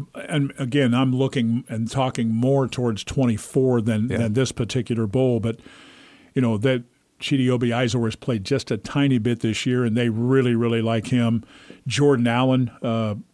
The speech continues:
Speaker 1: really good size young kid from Olathe South. Uh, they really like him. Donovan Ryman's played just a tiny bit. I know they also really like Ryan Davis, the kid from Phoenix. So there are, there are guys there, but it's just,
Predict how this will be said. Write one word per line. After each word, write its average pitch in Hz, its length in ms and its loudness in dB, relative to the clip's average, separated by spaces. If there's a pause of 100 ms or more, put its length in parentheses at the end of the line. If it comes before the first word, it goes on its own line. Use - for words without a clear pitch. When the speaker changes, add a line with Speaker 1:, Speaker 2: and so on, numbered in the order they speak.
(400)
Speaker 1:
really 143 440 2
good 113 220 -2
size 120 360 -2
young 120 220 -2 (140)
kid 123 220 -4
from 113 160 -2
Olathe 113 400 -2
South. 120 480 -2
Uh, 120 220 -2 (240)
they 131 220 -6
really 127 280 0
like 120 240 0
him. 123 140 0
Donovan 165 380 2
Ryman's 123 360 2
played 117 280 -4
just 131 340 -4
a 101 100 -6
tiny 131 440 -2
bit. 131 300 0 (600)
I 107 160 -4
know 120 180 0
they 117 140 0
also 120 300 0
really 117 320 0
like 117 240 -2
Ryan 113 280 0
Davis, 117 340 0
the - 60 -14
kid 127 220 -4
from 92 160 -8
Phoenix. 123 440 -2
So 135 160 0
there 170 240 0
are, 131 160 -2 (340)
there 143 180 2
are 117 60 0
guys 117 480 -2
there, 113 540 2 (380)
but 123 160 0
it's 110 180 -4
just, - 280 -2